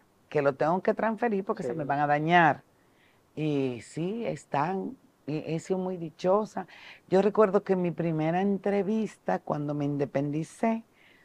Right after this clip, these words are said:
Speaker 1: fue con don Mario Vargas Llosa.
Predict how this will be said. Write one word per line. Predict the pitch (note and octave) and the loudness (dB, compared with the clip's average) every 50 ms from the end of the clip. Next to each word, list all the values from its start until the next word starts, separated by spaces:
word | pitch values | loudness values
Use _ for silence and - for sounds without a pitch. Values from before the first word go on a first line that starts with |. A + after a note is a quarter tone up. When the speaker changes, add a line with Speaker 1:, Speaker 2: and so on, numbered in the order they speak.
| _ _ _ _ - | _ _ _ _ -2
Speaker 1:
fue | D#3 D#3+ D3 | 0 0 0
con | - - E3 E3 D#3+ D#3 D3 C#3+ C#3 C3+ C3 | 0 0 0 0 0 0 -2 -2 -4 -4 -2
don | B2 C#3 C#3 C3+ C3+ C#3 | -2 -2 -2 -2 -2 0
Mario | C#3 C#3 C#3 C3+ C#3+ C#3+ | 0 0 2 2 4 4
Vargas | C3+ B2+ B2 A#2 A#2+ A#2+ A#2+ | 4 4 4 2 -2 -4 -4
Llosa. | A#2+ F#2+ - - - - - - | -6 -6 -8 -8 -12 -20 -20 -20